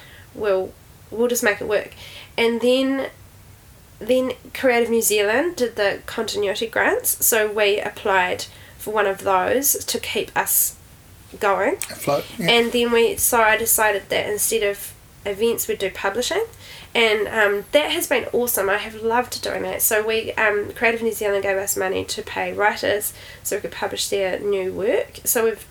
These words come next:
Speaker 1: we decided just to do short stories, we-, reading lists and essays. And that has been, so we, I kind of made that my focus. So a way to pay writers still,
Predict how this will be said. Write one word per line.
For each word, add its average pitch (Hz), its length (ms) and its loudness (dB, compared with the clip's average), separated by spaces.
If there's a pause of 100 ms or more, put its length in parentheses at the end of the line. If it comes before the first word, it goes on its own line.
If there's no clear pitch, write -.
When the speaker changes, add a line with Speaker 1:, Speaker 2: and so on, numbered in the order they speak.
Speaker 1:
we 226 120 2
decided 220 480 0
just 214 240 -2
to 196 80 -4
do 202 100 0
short 196 300 -2
stories, 196 420 -2
we-, 190 240 -2
reading 185 320 0
lists - 460 -4
and 202 140 -4
essays. 302 520 -2 (680)
And 220 280 2
that 240 180 4
has 226 220 0
been, 202 380 2
so 233 180 4
we, 247 400 4 (100)
I 226 120 2
kind 254 200 0
of 247 60 2
made 196 220 2
that 190 260 2
my 185 120 0
focus. 190 480 -4
So 185 600 0 (880)
a 202 80 4
way 196 200 0
to 196 80 0
pay 190 300 0
writers 185 420 0
still, 226 480 -2